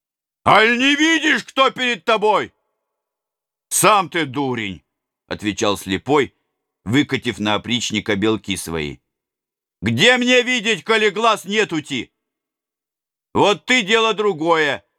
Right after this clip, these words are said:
у тебя без двух четыре, так видишь ты и далее, и шире. Скажи, кто передо мной, так буду знать".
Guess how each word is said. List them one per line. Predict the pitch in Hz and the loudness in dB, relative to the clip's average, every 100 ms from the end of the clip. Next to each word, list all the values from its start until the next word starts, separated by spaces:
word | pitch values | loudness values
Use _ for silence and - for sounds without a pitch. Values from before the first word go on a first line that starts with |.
| _ | _
у | 143 | -6
тебя | 143 190 196 | -2 0 0
без | 175 185 | 0 -2
двух | 147 185 165 | -2 -6 -4
четыре, | - 160 185 165 143 101 _ _ | -4 -2 0 2 0 -2 _ _
так | 185 170 | -4 -2
видишь | 208 220 190 156 | -2 0 0 0
ты | 202 190 | 0 0
и | 180 | 0
далее, | 165 202 190 180 | 2 2 2 -2
и | |
шире. | 151 170 156 147 120 _ _ _ _ _ _ _ _ _ | -4 -2 0 0 -2 _ _ _ _ _ _ _ _ _
Скажи, | - 226 208 240 226 151 _ _ _ _ _ _ _ _ _ | 0 2 2 2 2 0 _ _ _ _ _ _ _ _ _
кто | - 247 | 2 2
передо | 208 233 214 208 | 2 0 0 0
мной, | 208 208 202 131 95 _ _ _ _ _ _ | -2 0 0 0 -4 _ _ _ _ _ _
так | 202 170 | 0 2
буду | 185 196 185 | 2 2 0
знать". | 143 151 135 - | 0 0 0 -2